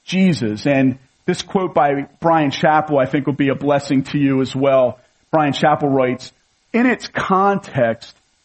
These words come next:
every passage possesses one or more of four redemptive foci or redemptive focuses, sightings of Christ, you might say.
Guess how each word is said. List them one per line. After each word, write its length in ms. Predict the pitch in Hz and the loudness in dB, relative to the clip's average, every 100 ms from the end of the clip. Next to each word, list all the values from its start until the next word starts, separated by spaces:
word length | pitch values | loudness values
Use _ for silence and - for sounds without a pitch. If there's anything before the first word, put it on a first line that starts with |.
| _ _ _ _ _ _ - | _ _ _ _ _ _ -4
every 580 | 208 233 202 190 190 165 | -2 -2 -2 -2 0 -2
passage 880 | - - 160 170 - 143 127 120 - | -2 0 2 0 0 -4 -4 -6 -6
possesses 840 | 139 123 156 151 151 139 123 - | -4 0 -2 -2 -2 -2 -2 -8
one 600 | 151 143 160 175 185 180 - | -8 -2 0 2 0 -2 0
or 220 | 143 135 | 0 2
more 600 | 135 147 165 170 135 123 | 0 0 0 2 0 0
of 320 | 123 123 120 _ _ | 0 -2 -4 _ _
four 640 | - 170 170 160 135 127 _ | -6 -2 0 0 0 -4 _
redemptive 920 | 143 139 127 151 156 147 135 117 113 _ _ _ _ | -2 -2 0 0 0 0 -2 -2 -4 _ _ _ _
foci 520 | - 185 156 131 107 107 | -4 -2 0 0 2 0
or 160 | 107 | -2
redemptive 520 | 117 120 147 139 135 120 | -4 -2 -2 -2 -6 -6
focuses, 680 | 156 151 - 113 110 101 | -2 -2 -4 -8 -8 -10
sightings 500 | - 160 156 143 139 | -2 0 2 0 -2
of 140 | 131 - | -6 -6
Christ, 440 | 165 151 139 - | -2 0 -2 -2
you 80 | 131 | 0
might 260 | 117 110 | 0 -2
say. 360 | - 127 113 104 | -6 -2 -2 -2